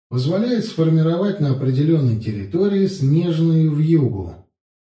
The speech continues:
Объём вьюги, густота, скорость перемещения и время существования зависят от магического мастерства обладателя и уровня интеллекта.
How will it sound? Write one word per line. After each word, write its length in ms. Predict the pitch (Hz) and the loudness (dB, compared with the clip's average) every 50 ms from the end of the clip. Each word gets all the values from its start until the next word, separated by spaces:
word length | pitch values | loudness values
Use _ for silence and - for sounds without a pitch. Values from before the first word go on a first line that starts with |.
| _ _ _ _ _ | _ _ _ _ _
Объём 560 | - 123 143 139 143 135 127 123 107 92 - | -4 -2 0 0 0 2 0 0 -2 -4 -8
вьюги, 420 | - 107 131 175 190 190 185 175 156 | -8 -4 -2 0 2 2 2 0 -2
густота, 640 | 131 123 123 117 - - 107 98 - 151 156 165 | -2 -2 -4 -6 -6 -8 -12 -10 -8 -6 -4 -4
скорость 480 | 143 - - 165 165 165 151 131 - - | -4 -4 -2 -2 0 0 0 -2 -4 -4
перемещения 800 | - 135 131 131 131 127 123 - - 160 175 185 190 180 160 151 | -4 -2 0 0 0 0 -2 -4 -4 -2 0 0 2 2 0 0
и 40 | 147 | 0
время 340 | 143 160 185 180 156 135 120 | -2 -2 -2 0 0 -2 -2
существования 1040 | - - 107 101 98 98 98 - - 98 95 113 156 190 202 196 190 190 185 170 | -4 -6 -8 -8 -10 -12 -12 -12 -12 -10 -8 -6 -4 -2 -2 0 0 0 0 0
зависят 640 | 147 156 175 180 208 240 233 - 170 151 135 - - | 0 -2 0 0 0 0 0 0 -2 -2 -2 -4 -6
от 220 | - 180 165 - 143 | -4 -4 -2 -2 -2
магического 800 | 139 131 131 135 139 131 110 - 113 104 98 95 95 87 87 | -2 -2 -2 -2 -4 -4 -6 -6 -8 -10 -10 -10 -10 -8 -8
мастерства 800 | 90 95 98 98 - - - - - - - 151 180 202 208 202 | -8 -8 -10 -12 -12 -12 -12 -14 -12 -10 -6 -4 -2 -2 -2 -2
обладателя 920 | 185 190 202 202 180 147 147 147 147 135 - 139 135 131 131 127 - - - - _ _ - | -2 -2 -2 -2 -2 -2 -2 -2 -2 -2 -4 -4 -4 -4 -4 -4 -6 -8 -12 -20 _ _ -2
и 180 | 180 226 262 262 | 0 0 0 0
уровня 640 | - - 139 151 170 170 170 160 160 160 156 151 | 0 -2 0 0 2 2 2 2 2 2 2 2
интеллекта. 760 | 147 135 - 151 147 143 139 131 110 98 - - 107 85 80 | 2 0 0 -2 -2 0 0 -2 -2 -4 -8 -12 -12 -14 -14